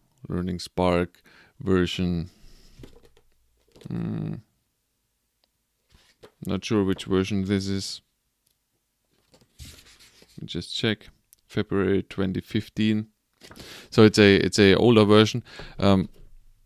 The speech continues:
that helped me a lot when starting with Spark. So, um, oh, they don't have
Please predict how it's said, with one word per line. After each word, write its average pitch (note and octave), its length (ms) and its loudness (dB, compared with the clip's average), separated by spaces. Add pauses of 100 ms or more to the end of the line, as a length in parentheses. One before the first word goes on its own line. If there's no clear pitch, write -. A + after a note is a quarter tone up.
(720)
that A#2+ 260 4
helped A2+ 360 2
me G2+ 140 2
a F2+ 80 4
lot F2 280 0 (160)
when E2+ 600 -4
starting E2 360 -2
with D#2 140 -4
Spark. - 340 -8 (2000)
So, F2+ 440 0 (480)
um, F2 500 -10 (260)
oh, G#2+ 60 -8
they F#2+ 180 -6
don't F#2 200 -6
have F#2 220 -10